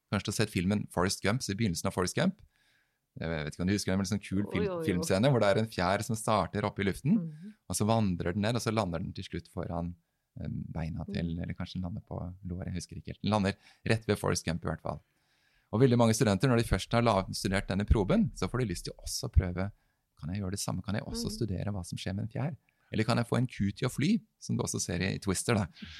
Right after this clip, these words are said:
Speaker 1: Så du kan på et vis åpne for helt andre kreative spørsmål. Nå var dette i et litt sånn sært område.
Speaker 2: Men skal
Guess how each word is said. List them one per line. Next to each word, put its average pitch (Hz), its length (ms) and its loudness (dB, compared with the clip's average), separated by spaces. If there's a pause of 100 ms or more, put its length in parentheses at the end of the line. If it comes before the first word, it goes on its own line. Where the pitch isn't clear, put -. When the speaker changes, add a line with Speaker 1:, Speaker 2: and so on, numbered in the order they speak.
(380)
Speaker 1:
Så 139 100 4
du 143 80 8
kan 135 160 6
på 156 100 4
et 127 40 4
vis 143 160 4
åpne 117 480 6
for 135 100 6
helt 131 220 2
andre 113 240 2
kreative 95 500 0
spørsmål. 110 380 2
Nå 98 100 2
var 120 120 6
dette 101 400 2 (100)
i 104 60 0
et 98 80 -2
litt 92 140 -4
sånn 90 220 -2 (200)
sært - 320 -6
område. 87 440 -2 (200)
Speaker 2:
Men 226 100 -6
skal 226 240 4